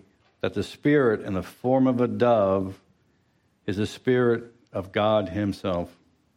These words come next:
who comes from God's dwelling in heaven.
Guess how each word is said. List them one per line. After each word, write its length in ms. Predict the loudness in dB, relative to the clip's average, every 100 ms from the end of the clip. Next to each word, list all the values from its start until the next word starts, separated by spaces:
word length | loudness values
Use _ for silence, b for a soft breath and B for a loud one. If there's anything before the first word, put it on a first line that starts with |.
| _ _ _ _ _ _ -8
who 100 | -6
comes 640 | 0 2 4 2 -2 -8 b b
from 200 | -6 -2
God's 520 | 2 4 4 2 -2
dwelling 680 | -4 0 2 2 2 0 -4 _ _ _ _ -6
in 220 | -2 0
heaven. 560 | 0 0 0 -4 -6